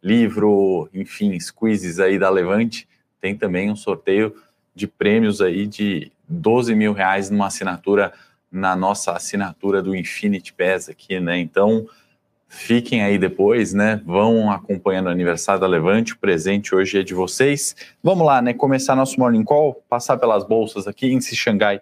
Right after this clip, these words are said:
fechou em queda de dois e dezessete. Índice Nikkei no Japão,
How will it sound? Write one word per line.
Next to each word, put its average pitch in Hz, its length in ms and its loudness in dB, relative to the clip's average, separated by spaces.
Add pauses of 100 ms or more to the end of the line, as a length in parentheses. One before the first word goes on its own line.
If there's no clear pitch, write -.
(340)
fechou 110 320 -2
em 104 60 0
queda 104 320 2
de 87 100 -6
dois 104 300 0
e - 20 -12
dezessete. 110 720 -2 (160)
Índice 107 300 -2
Nikkei 104 180 2
no 101 60 2
Japão, 104 400 0